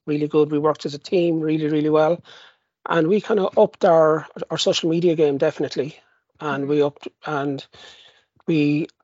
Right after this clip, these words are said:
Speaker 1: we also update, we also upped our other communications channels.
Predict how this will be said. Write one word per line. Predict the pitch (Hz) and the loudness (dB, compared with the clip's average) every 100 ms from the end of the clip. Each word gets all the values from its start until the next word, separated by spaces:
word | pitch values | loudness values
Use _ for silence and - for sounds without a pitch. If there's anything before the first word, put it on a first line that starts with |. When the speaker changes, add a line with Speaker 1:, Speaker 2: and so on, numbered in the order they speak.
| _ _ | _ _
Speaker 1:
we | 156 | 2
also | 151 - | 2 0
update, | 156 156 - 143 147 - - - _ - _ _ | -4 -4 -2 -2 -2 -6 -12 -12 _ -20 _ _
we | 175 | 4
also | 165 - | 4 2
upped | 175 160 - | -2 -2 -2
our | 147 151 151 - - | 0 -2 -4 -10 -6
other | 170 | -6
communications | - 170 143 151 - 151 | -4 -4 -2 -2 -2 -6
channels. | - 143 143 139 - | -6 -4 -4 -4 -6